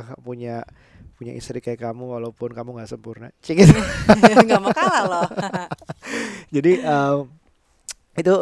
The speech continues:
Speaker 1: kamu ngejalaninnya wow banget, masih bisa bikin aku tenang ngejalanin apapun yang harus aku jalanin di sana. Walaupun itu anak ada, bagi aku sakit tuh lumayan banget,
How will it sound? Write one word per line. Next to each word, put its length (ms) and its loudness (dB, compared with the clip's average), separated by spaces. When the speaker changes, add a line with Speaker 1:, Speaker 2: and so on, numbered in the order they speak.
Speaker 1:
kamu 480 -2
ngejalaninnya 720 -2
wow 260 0
banget, 520 0
masih 220 -8
bisa 180 -8
bikin 280 -10
aku 380 -6
tenang 640 -10
ngejalanin 480 -8
apapun 400 -10
yang 80 -12
harus 280 -8
aku 200 -12
jalanin 400 -8
di 100 -10
sana. 540 -6
Walaupun 420 -4
itu 400 -6
anak 320 -8
ada, 280 -6
bagi 280 -6
aku 340 -6
sakit 400 -10
tuh 100 -8
lumayan 360 -6
banget, 320 -2